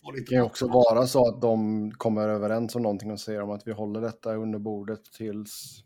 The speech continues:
Speaker 2: finalen är slut, liksom.
Speaker 1: Ja, men det kommer ju ändå läcka ut.
Speaker 2: Ah, det vet man aldrig.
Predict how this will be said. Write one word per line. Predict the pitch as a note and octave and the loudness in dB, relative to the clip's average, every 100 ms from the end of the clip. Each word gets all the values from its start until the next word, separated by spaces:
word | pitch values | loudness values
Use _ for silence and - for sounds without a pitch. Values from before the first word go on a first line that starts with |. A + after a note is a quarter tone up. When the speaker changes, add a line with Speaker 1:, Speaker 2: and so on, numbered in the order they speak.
| - | -10
Speaker 2:
finalen | A2 G#2 G#2 G#2+ | -6 -4 -4 -8
är | |
slut, | - A2+ G#2+ - | -10 -12 -14 -16
liksom. | - A#2 A#2 _ _ _ - _ - _ _ _ _ - - - - - | -18 -16 -20 _ _ _ -20 _ -20 _ _ _ _ -18 -16 -14 -16 -6
Speaker 1:
Ja, | D3+ D#3 A#2+ C3+ C3+ | 6 6 6 6 6
men | C#3 | 6
det | |
kommer | C3+ C3+ | 6 6
ju | C3+ | 6
ändå | B2 | 6
läcka | A#2+ B2 | 2 4
ut. | C3+ A#2 - - - - - - - - - _ _ _ _ _ _ - | 2 2 -6 -14 -16 -18 -20 -20 -20 -20 -20 _ _ _ _ _ _ -20
Speaker 2:
Ah, | - - - - | -16 -16 -16 -18
det | - _ F#2 | -20 _ -20
vet | - | -18
man | G2 A2+ | -12 -8
aldrig. | B2 - | -8 -8